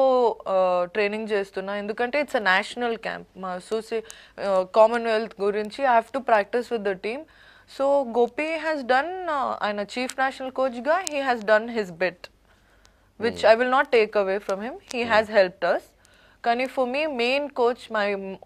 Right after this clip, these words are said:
Speaker 1: only, my main coach is ఆరిఫ్ సార్. ఇప్పుడు కూడా నేను ట్వెల్వ్ o'clock ఫోన్ చేస్తే కూడా ఆయన నా, he, because I can talk to him.
Speaker 2: Okay. So
Speaker 1: అంటే
Speaker 2: you will
Speaker 1: నాకు
Speaker 2: attend the
Speaker 1: ఇది,
Speaker 2: call.
Speaker 1: ఆ, ఇది కావట్లేదు సార్, ఇలా చేయాలా, అలా
Speaker 2: Hmm.
Speaker 1: చేయాలా అని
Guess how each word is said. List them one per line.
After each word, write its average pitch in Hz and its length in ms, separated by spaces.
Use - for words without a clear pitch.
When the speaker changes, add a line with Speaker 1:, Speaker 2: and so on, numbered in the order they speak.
Speaker 1:
only, 202 400
my 190 220
main 214 280
coach 196 260
is 202 120
ఆరిఫ్ 185 360
సార్. 254 200
ఇప్పుడు 277 280
కూడా 277 220
నేను 240 180
ట్వెల్వ్ 220 260
o'clock 277 240
ఫోన్ 233 260
చేస్తే 214 240
కూడా 226 220
ఆయన 208 400
నా, 190 260
he, 240 280
because 226 340
I 220 400
can 247 140
talk 233 340
to 240 60
him. 196 120
Speaker 2:
Okay. - 180
So - 20
Speaker 1:
అంటే - 180
Speaker 2:
you - 60
will - 60
Speaker 1:
నాకు 220 160
Speaker 2:
attend 185 200
the 220 80
Speaker 1:
ఇది, - 20
Speaker 2:
call. 123 180
Speaker 1:
ఆ, 254 280
ఇది 240 360
కావట్లేదు 220 600
సార్, 247 220
ఇలా 208 280
చేయాలా, 202 360
అలా 214 360
Speaker 2:
Hmm. 196 100
Speaker 1:
చేయాలా 185 340
అని 190 220